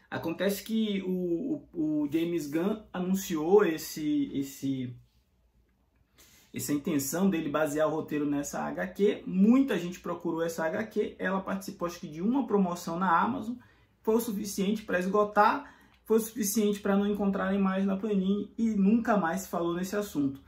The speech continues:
Outro que tinha desaparecido, acho que era o Grande Desastre Superman, mas agora a Panini relançou, é, em formato absoluto. Uma belíssima edição que também tava nessa lista de quadrinhos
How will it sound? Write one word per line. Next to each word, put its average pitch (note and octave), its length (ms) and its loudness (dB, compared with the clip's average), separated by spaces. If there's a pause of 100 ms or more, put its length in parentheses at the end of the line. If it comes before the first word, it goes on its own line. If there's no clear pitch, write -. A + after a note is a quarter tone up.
(240)
Outro B3 280 0
que B3 120 -6
tinha G#3+ 200 -4
desaparecido, G#3+ 720 -2
acho A#3 160 -4
que G3+ 60 -6
era F#3 100 -4
o - 20 -6
Grande F3 220 -6
Desastre D#3 480 -4
Superman, G#3+ 720 -2 (320)
mas G3 180 -2
agora E3+ 280 0
a - 20 -6
Panini E3+ 380 -4
relançou, F#3+ 720 -4 (420)
é, D#3 460 -2
em E3+ 180 -4
formato C#3+ 640 -2
absoluto. D3+ 840 -4 (180)
Uma C#3 260 -6
belíssima F3+ 640 0
edição D#3 520 -6
que F#3+ 120 -10
também E3 500 -2
tava E3+ 200 -2
nessa E3 300 -6
lista D3 300 -4
de - 80 -14
quadrinhos D3+ 640 -4